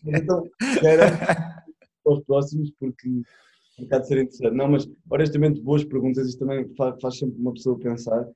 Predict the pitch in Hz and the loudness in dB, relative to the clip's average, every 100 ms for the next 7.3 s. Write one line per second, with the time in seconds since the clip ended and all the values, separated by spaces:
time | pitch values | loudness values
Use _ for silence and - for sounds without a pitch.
0 | _ _ _ - 127 117 113 104 98 95 | _ _ _ -6 -4 -2 -4 -8 -12 -16
1 | - _ _ _ _ _ _ 135 135 147 | -20 _ _ _ _ _ _ -4 2 2
2 | 117 120 123 117 110 110 _ - 110 - | 2 -2 0 -2 -4 -12 _ -16 -16 -12
3 | 113 113 113 117 120 113 113 110 104 98 | -10 -10 -8 -4 -4 -4 -8 -10 -14 -20
4 | _ _ _ _ _ _ _ _ 101 - | _ _ _ _ _ _ _ _ -20 -20
5 | - _ _ _ _ - 101 85 - _ | -20 _ _ _ _ -12 -10 -10 -16 _
6 | _ - 113 113 113 113 110 110 131 123 | _ -14 -6 -2 0 -2 2 4 4 2
7 | 117 113 | 0 0